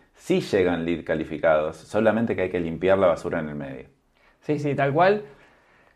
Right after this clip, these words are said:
Speaker 2: Esto de la, de, de poder tener consultas calificadas, creo que es el segundo paso que toda empresa tiene que dar, eh,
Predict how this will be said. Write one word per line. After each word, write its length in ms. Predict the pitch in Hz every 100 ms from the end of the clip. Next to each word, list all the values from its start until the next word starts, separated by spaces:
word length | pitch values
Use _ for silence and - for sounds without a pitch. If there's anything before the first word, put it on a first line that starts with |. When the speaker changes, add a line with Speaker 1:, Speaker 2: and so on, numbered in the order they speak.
| _ _
Speaker 2:
Esto 260 | 220 220
de 60 | 208
la, 140 | 151
de, 360 | 135 135 131 123
de 120 | 123
poder 300 | 135 135 151
tener 240 | 139 139 139
consultas 340 | 139 175 156
calificadas, 460 | 139 127 143 185 185
creo 180 | 214
que 400 | 180 180 175 - _ _
es 120 | 139
el 60 | 156
segundo 520 | 139 143 190 160 143
paso 260 | 143 139 131
que 100 | 123
toda 140 | 139
empresa 320 | 131 135 135
tiene 220 | 120 131
que 100 | 131
dar, 380 | 127 135 135 -
eh, 640 | - - - - - -